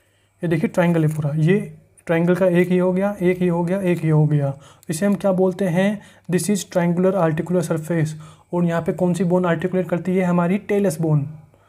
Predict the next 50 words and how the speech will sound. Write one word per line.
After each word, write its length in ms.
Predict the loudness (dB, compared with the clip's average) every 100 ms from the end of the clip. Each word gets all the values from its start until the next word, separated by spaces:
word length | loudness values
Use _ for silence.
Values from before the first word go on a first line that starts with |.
| _ _ -4
आप 160 | -2
पढ़ते 220 | -2 -2
हो 80 | 0
ना 100 | 2
एंकल 360 | 2 2 2 2
जॉइंट, 460 | 2 2 0 -2
तो 200 | -2 -2 0
तब 120 | 2
आप 160 | 2 2
वहाँ 140 | 0
पढ़ोगे। 440 | 0 2 2 2 -2 -10 _ -20 -20 _
मैंने 120 | 0 2
बोला 200 | 2 2
ना 60 |
लोअर 280 | 4 4 2
एंड 80 | 2
में 80 | 2
मैंने 100 | 0
सब 180 | 0
लिख 180 | 0 0
रखा 200 | -2 -2
है, 260 | -2 -4 -6 -14 -20 _ -4
triangular 420 | 0 2 4 2
articular 340 | 0 -2 0
surface 340 | 0 0 -2 0
for 160 | 0
talus। 240 | 2 2 0 -4 -12 -4
और 140 | 2
क्या 140 | 4
बनाता 340 | 4 2 2 2
है 180 | 4 2
ये? 200 | 2 0 -6 -12 -2
एंकल 280 | 0 2 2
जॉइंट 340 | 4 2 2
या 80 | 2
बोल 200 | 2 2
दीजिए 400 | 2 2 2 2
tibio 440 | 0 2 2 2 2 0
femoral, 380 | 0 2 2 0 -6 -18 -20 -20 _ _
tibio 440 | 0 2 4 2 2
fibular 360 | 0 2 2 2
mortis। 340 | 0 -4 -6 -8 -18 _ _ _ _ -2
लोअर 260 | 0 2
एंड 160 | 2 2
में 60 |
हम 80 | 0
सारी 280 | -2 -2 0
बात 240 | 0 0
करेंगे, 360 | 0 -2 -2 -4
ओके। 460 | -4 -2 -4 -6